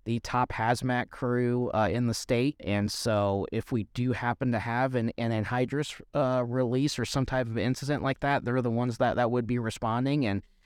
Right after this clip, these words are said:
and since we've moved down here at the, at the Des Moines Connector, you know, early on we reached out to them and wanted to build a, a, a good relationship with all the resources that they have, and, and they have been phenomenal to work with. And so they actually brought out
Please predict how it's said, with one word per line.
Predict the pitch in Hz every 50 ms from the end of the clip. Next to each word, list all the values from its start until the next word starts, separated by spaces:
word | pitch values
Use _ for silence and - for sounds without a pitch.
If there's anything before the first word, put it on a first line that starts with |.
| _ -
and | - 120 -
since | - 151 - -
we've | 151 131
moved | 131 143 143 131 117
down | 143 139 131 123 123
here | 110 139 135 131 131
at | 123 113 - -
the, | 117 110 110 104 95 -
at | - 117 -
the | - 117
Des | 101 117
Moines | 113 113 113 117 120
Connector, | 117 - 123 113 113 120 - - - 135 120 120 113 107 -
you | 82 101
know, | 101 98 98 - - - - -
early | - 131 135 131 131 131 117
on | 120 120 123 127
we | 123
reached | 110 110 117 117 113 - - -
out | 120 113 110 -
to | - 131 113
them | 110 113 113 113 117 113 110
and | 104 98 95
wanted | 113 123 123 117
to | 107
build | 98 - 120 117 117 117 113
a, | 113 107 107 104 95 - 101 107 - -
a, | 107
a | 110
good | 107 - 131 120
relationship | 113 117 113 110 113 117 107 - 131 113 - 143 139 -
with | - 110 113
all | 110 113
the | 110 110
resources | 101 110 110 - - 131 117 104 107
that | 110 117 - -
they | 117 120 110
have, | 104 117 117 117 113 98
and, | 104 101 92 - _ - - -
and | - 107 110 104
they | 131 127
have | 127 113 95
been | 107 107 104
phenomenal | - - 113 104 101 101 98 101 98 98 101 95 95 98
to | 92 92
work | 90 87 90 92 87 -
with. | 95 95 90 90 - -
And | 95 98 95
so | - - 117 101 104
they | 95 101 120 127
actually | 127 127 - - 123
brought | 107 - 117 113 113 110
out | 110 113 113 110 113 -